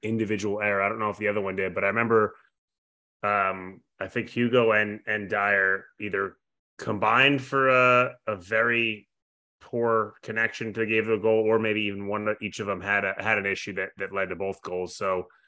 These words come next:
both of those guys are gonna be on the pitch, um, but hopefully they've, they've gotten that, that out of them, um, which is why my, my small piece of optimism has us two two.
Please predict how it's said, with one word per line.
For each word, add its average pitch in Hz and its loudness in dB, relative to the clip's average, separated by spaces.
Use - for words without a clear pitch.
both 92 -4
of 107 -8
those 107 2
guys 110 4
are 107 -2
gonna 104 -2
be 110 2
on 98 -2
the 90 -4
pitch, - 0
um, 92 -2
but 90 -2
hopefully 101 -4
they've, 95 -4
they've 92 -6
gotten 95 -2
that, 92 -2
that 95 0
out 98 2
of 90 -2
them, 90 -4
um, 90 -2
which 92 -8
is 90 -10
why 98 0
my, 92 4
my 101 0
small 95 -4
piece 101 -6
of 95 -6
optimism 92 -4
has 92 -6
us 90 -14
two 95 -10
two. 95 -8